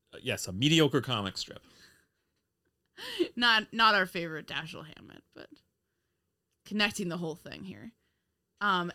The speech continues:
Speaker 2: and, and so basically the setup is pretty simple. Darla thinks that some kids stole her candy,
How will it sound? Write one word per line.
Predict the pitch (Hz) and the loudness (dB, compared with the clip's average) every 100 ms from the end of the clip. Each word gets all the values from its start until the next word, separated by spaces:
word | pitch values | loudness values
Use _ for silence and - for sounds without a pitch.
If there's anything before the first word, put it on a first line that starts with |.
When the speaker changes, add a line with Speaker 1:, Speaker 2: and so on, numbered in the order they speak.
| - | -2
Speaker 2:
and, | 226 | -2
and | 226 233 | 0 -2
so | 226 277 | 2 2
basically | 254 339 415 339 294 262 233 - | 4 2 2 -2 -2 -2 -2 -4
the | 220 220 | -4 -4
setup | - - 262 240 220 | -4 -2 0 0 -2
is | |
pretty | - 208 190 | -6 -6 -4
simple. | - 190 180 185 | -2 -4 -2 -6
Darla | 180 185 202 202 196 190 | 0 6 6 6 2 2
thinks | 190 190 185 | 0 -2 -2
that | - 175 | -6 -10
some | - 180 | -8 -10
kids | - 185 170 165 160 175 - _ _ _ _ | -8 -6 -4 -4 -8 -14 -20 _ _ _ _
stole | _ - 196 190 | _ -2 0 0
her | 160 | -2
candy, | - 220 202 196 190 185 | -2 0 0 -2 -2 -6